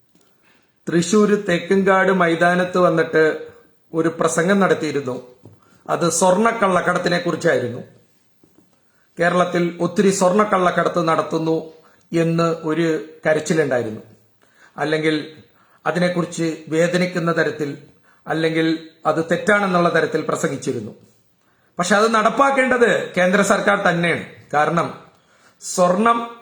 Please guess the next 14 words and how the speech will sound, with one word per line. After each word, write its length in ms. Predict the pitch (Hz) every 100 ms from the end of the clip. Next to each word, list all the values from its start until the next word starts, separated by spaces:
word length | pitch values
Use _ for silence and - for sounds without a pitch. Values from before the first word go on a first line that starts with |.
| -
കള്ളക്കടത്ത് 640 | 175 180 180 196 190 190 196 - - - _
തടയേണ്ടത് 680 | - 170 196 202 190 180 175 175
കേന്ദ്ര 300 | 165 156 156
സർക്കാരാണ്. 520 | 160 156 151 135 107 - - _ _ _ _ _ _ _ _ _ -
കേരളത്തിനും 640 | 131 151 170 180 190 262 - - - _
സാധിക്കും, 560 | - 190 226 320 202 185 - - _ _
പക്ഷെ 280 | - - 226 - -
അത് 100 | 220
അവിടെ 180 | 220 208
നിൽക്കട്ടെ. 360 | 196 180 127 - - - _ _ _ _ _ _ _ _ _ _ _ _ -
നമ്മുടെ 240 | 233 262
മുൻ 220 | 233 262 302
മന്ത്രി 300 | 269 247 247
ബാലൻ 380 | 196 196 208